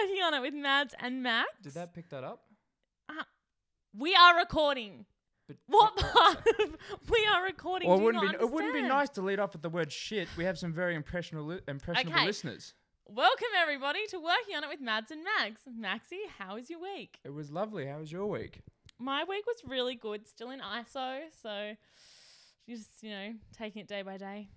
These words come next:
Speaker 2: That's fair enough. Um, what are we starting off with? Pit and peak? What was your pit of the week?
Speaker 1: Oh, my pit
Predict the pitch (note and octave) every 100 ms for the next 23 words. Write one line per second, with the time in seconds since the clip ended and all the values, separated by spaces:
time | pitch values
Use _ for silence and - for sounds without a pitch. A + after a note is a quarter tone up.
0 | - _ D#3 - C3+ B2+ D3 A#3+ - _
1 | - D#3+ E3+ F3 F#3+ D#3+ F3 E3+ E3 E3+
2 | E3+ C3 E3+ E3 E3 F#3+ A3 G3+ E3+ D#3
3 | - F#3 - - C3+ B2+ B2+ A2+ - _
4 | - _ - _ _ - B3+ A3 F3 G#3
5 | A3 - - C#4 D4